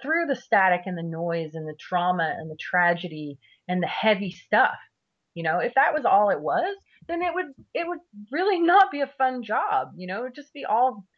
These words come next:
heavy stuff all the time. But, but there's this redemption that comes at the end when, you know, when, when the energy center becomes balanced and the tone resolves down into that harmony and that beauty,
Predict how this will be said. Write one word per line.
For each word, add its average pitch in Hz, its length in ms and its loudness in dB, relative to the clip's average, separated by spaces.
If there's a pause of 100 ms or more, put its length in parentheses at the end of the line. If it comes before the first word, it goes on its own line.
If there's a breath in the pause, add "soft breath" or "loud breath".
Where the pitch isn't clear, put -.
(200 soft breath)
heavy 240 260 -2
stuff 285 380 0
all 175 180 0
the 180 180 -8
time. 170 380 -6
But, 226 140 0 (360 soft breath)
but 262 140 -4
there's 285 260 2
this 254 220 -6
redemption 202 840 -2
that - 240 -10
comes 240 300 -4
at - 120 -8
the - 160 -14 (120)
end 156 380 -2
when, 170 380 -2 (320 soft breath)
you 233 80 -2
know, 196 120 2
when, 190 340 -2
when 196 280 0
the 196 120 -2
energy 262 320 0
center 220 360 2
becomes 185 380 -4
balanced 185 540 0
and 175 140 -6
the 160 100 -8 (120)
tone 254 240 -2
resolves 202 840 2
down 185 420 0
into 190 300 -6
that 151 180 2 (180)
harmony 196 500 -4
and 151 140 -6
that 151 220 -2
beauty, 180 500 -4